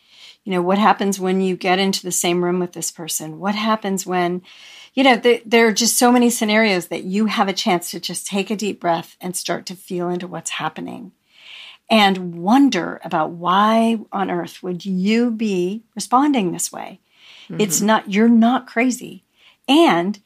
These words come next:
Speaker 1: don't over exaggerate that if you have been manipulating yourself and you have been taking a man through a journey of your own, which we all do, and we certainly have to admit to that, that them being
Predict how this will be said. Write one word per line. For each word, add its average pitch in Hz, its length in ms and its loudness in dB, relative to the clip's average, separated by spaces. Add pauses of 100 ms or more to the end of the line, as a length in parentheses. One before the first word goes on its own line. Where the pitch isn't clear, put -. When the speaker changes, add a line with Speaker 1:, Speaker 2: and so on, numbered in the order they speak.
(400)
Speaker 1:
don't 240 400 4
over 233 380 2
exaggerate 190 800 0 (400)
that 202 100 4
if 196 180 2
you 220 340 2
have 214 300 2
been 196 420 0 (260)
manipulating 202 720 2
yourself 190 720 2
and 185 180 -2
you 226 280 2
have 233 180 -2
been 202 480 -2
taking 208 800 0 (340)
a 220 80 4
man 202 460 4
through 202 340 -2
a 196 80 0
journey 196 540 0
of 190 180 2
your 196 180 2
own, 247 300 6
which 214 180 -2
we 190 220 -2
all 190 260 6
do, 196 460 2
and 202 180 2
we 185 200 -2
certainly 190 420 -6
have 185 240 -4
to 185 80 -6
admit 226 280 -2
to 185 100 -10
that, 175 260 -6 (440)
that 220 200 2
them 214 560 4
being 196 640 0